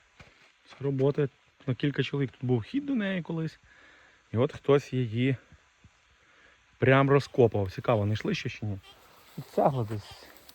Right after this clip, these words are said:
десь була. Зараз покажу. Десь я бачив цеглу тут. Ну, одним словом, а, ось. Бачите, навіть цегла тут є.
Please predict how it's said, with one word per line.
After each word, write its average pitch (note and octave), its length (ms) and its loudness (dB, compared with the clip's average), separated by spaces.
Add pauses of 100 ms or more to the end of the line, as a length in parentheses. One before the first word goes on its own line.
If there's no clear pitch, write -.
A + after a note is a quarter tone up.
десь A#2+ 140 -4
була. A#2+ 340 -2 (1200)
Зараз B2 260 -6
покажу. A#2+ 440 -6 (1300)
Десь A2+ 100 -12
я C3+ 60 -4
бачив B2+ 280 -2
цеглу B2+ 360 2
тут. A2+ 140 -6 (1500)
Ну, F3 80 -6
одним F3+ 240 -2
словом, D#3 420 2 (140)
а, B2 140 2
ось. A#2+ 300 2 (1600)
Бачите, C#3+ 300 0
навіть D3 220 4
цегла D3 280 2
тут A2 200 -4
є. G#2+ 140 0